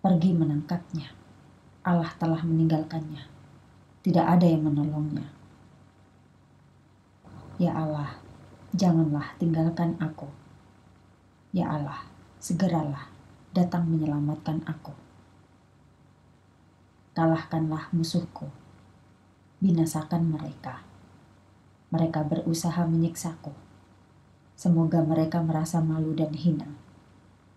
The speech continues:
Kemudian aku senantiasa percaya kepadamu dan memujimu terus-menerus. Aku akan menceritakan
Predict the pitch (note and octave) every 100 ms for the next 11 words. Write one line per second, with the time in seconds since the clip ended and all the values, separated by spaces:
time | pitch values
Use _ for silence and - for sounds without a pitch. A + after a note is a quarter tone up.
0 | _ _ _ _ _ _ - E3 E3 E3+
1 | D#3 - - F3 E3+ D#3+ D#3 E3 D#3+ D3+
2 | D#3+ - D3+ E3 E3 E3 - - D#3 E3
3 | D#3 D3 D3+ - - F#3 E3+ F3 E3+ E3+
4 | E3 E3 E3 E3 E3 D3+ D#3 C#3+ D3 -
5 | - - - - - - - - _ _
6 | _ _ _ _ - F3 - E3 E3 E3
7 | D3+ D3 E3 E3 E3+ E3 D#3